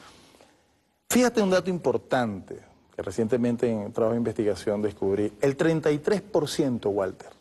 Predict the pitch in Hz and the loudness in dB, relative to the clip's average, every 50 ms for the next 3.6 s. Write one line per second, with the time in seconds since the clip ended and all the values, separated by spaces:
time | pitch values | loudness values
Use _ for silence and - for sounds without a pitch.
0 | _ _ _ _ - 139 123 - 139 139 131 135 127 165 165 - 165 151 - - | _ _ _ _ -4 -2 0 2 0 0 0 0 0 0 0 0 -2 -2 0 -2
1 | 139 123 113 123 117 117 - - 120 110 - - 113 107 - - 131 120 110 107 | -2 0 2 0 0 0 -2 -4 -4 -4 -2 -4 -4 -2 0 0 0 2 0 0
2 | 107 104 - 117 113 113 123 139 151 151 139 139 - - 143 139 131 123 117 117 | -4 -2 0 0 0 0 0 -2 -2 -2 -2 0 0 0 0 0 0 0 0 2
3 | 117 107 98 90 80 - - - - - - | 2 0 0 -2 -8 -14 -16 -18 -20 -20 -20